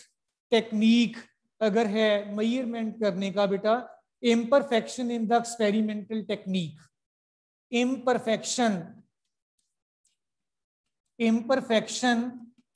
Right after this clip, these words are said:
in the experimental, experimental technique। क्या मीनिंग है बच्चों इसका?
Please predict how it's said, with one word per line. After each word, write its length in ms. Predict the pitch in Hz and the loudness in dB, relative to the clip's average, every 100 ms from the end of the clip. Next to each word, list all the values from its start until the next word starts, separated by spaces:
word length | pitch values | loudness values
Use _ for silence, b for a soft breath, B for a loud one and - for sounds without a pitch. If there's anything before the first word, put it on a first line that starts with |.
| _ _ - | _ _ 0
in 380 | 233 233 220 214 - - - _ _ 185 | 2 4 2 -2 -8 -18 -20 _ _ -2
the 460 | 214 220 226 220 220 - _ _ _ _ _ _ - | 4 6 8 6 2 -14 _ _ _ _ _ _ -8
experimental, 1300 | 226 - - 240 220 233 233 220 208 208 233 226 185 - - _ _ _ _ _ _ _ _ _ _ _ _ _ _ _ _ - | -8 -8 -4 2 4 4 2 2 0 2 4 4 0 -4 -18 _ _ _ _ _ _ _ _ _ _ _ _ _ _ _ _ -10
experimental 1080 | 208 - - 220 208 233 233 226 226 240 240 | -8 -8 -2 2 2 2 0 -2 -2 0 0
technique। 920 | 254 - - 214 214 202 226 220 190 - - _ _ _ _ _ _ _ _ _ _ _ _ _ _ _ _ _ _ _ | -2 -8 -2 -2 0 0 2 2 0 -6 -20 _ _ _ _ _ _ _ _ _ _ _ _ _ _ _ _ _ _ _
क्या 260 | - 233 247 | 0 4 4
मीनिंग 360 | 247 240 233 214 | 2 0 0 -2
है 140 | 233 | -4
बच्चों 360 | 214 226 247 226 | -4 -4 0 2
इसका? 640 | 208 - 220 165 - | 2 4 4 4 -2